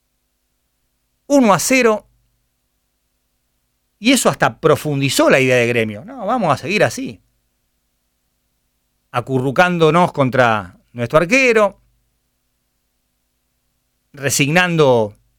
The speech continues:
no solo pelota, sino cobertura de espacios más lejos de Grohe, defendamos cerca, con el riesgo que eso significa. Y la verdad es que el primer tiempo de River había sido muy bueno, pero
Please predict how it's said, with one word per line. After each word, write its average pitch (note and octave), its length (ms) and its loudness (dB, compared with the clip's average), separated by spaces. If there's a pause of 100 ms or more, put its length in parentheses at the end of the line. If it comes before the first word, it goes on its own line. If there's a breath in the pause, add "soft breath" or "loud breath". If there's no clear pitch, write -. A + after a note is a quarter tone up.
(180)
no F#3 160 0
solo F3+ 300 2
pelota, F3+ 280 2
sino C#3+ 300 -2
cobertura C3 400 2
de C#3 80 4
espacios C#3+ 380 -2
más D3+ 260 -2
lejos E3+ 560 -4 (580)
de B2+ 140 -4
Grohe, A3 340 2
defendamos D#3 480 0
cerca, G3 540 0 (260)
con B2 160 -4
el B2+ 140 0
riesgo G3+ 320 0
que B2+ 80 -4
eso C3+ 160 -4
significa. D3 640 -4 (2250)
Y A3 80 -2
la B3 100 4
verdad F4 140 0
es C4+ 60 0
que G3 40 0
el D#3+ 80 0
primer F#3 240 0
tiempo F#3+ 280 -4
de G#3 40 2
River C4+ 280 0
había D#3 100 2
sido F#3 320 -4 (760)
muy A3+ 320 2
bueno, B3 340 2
pero F3+ 300 -2